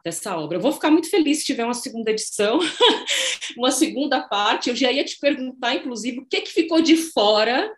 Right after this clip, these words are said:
que você acha que deveria ter, tipo, poxa, se tivesse umas pagininhas a mais, esse conceito deveria ter entrado nessa primeira edição, né? Era uma das perguntas que eu te fazia, então eu já boto no bojo dessa aí, porque aí você já faz um apanhado geral e,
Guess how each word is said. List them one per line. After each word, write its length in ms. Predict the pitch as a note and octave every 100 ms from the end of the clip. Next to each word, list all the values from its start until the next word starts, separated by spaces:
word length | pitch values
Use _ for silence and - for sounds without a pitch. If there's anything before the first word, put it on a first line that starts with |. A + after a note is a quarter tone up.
| _ _ -
que 120 | C4
você 320 | C4+ C4+ D#4
acha 400 | A#3+ A#3 B3 C#4+
que 120 | -
deveria 480 | A#3 C4 B3+ A#3+ B3
ter, 480 | B3+ C4 B3 B3 -
tipo, 300 | - - A#3+
poxa, 240 | - B3 B3
se 100 | -
tivesse 320 | A3 C4 C#4
umas 220 | B3 -
pagininhas 840 | B3 C4 C#4 A#3+ A#3+ D4 D#4 C4
a 80 | B3
mais, 540 | A3+ G#3+ A#3+ C4 B3+ -
esse 240 | B3 A#3+
conceito 460 | - A3 - A3+ -
deveria 400 | A3 G#3 G#3+ G#3+
ter 100 | G#3+
entrado 400 | G#3 G3 F#3 F#3
nessa 300 | F#3 F3 F#3+
primeira 360 | F3+ F3 F3+ F3+
edição, 500 | - - C#3+ C3 D3 _ _ _ _ _
né? 180 | E3+ F#3 F#3
Era 220 | G3 G3+
uma 160 | A3+ B3
das 160 | B3
perguntas 420 | - G3+ G3 G#3
que 60 | -
eu 60 | F#3+
te 100 | -
fazia, 260 | F#3+ G#3
então 140 | A3 A3+
eu 40 |
já 140 | A3+
boto 340 | G#3+ F3 G3+ A3
no 100 | G3
bojo 300 | E3+ F#3 F#3
dessa 400 | E3 F#3 F#3 F3
aí, 200 | E3 F#3+
porque 160 | -
aí 100 | F3+
você 160 | F#3+ F#3+
já 240 | F#3+ F3+
faz 340 | F3+ - F3 F3+
um 60 |
apanhado 640 | F#3+ F#3+ G3+ F3 E3 E3 E3+
geral 480 | E3 D#3 D#3 E3 F3
e, 240 | F3+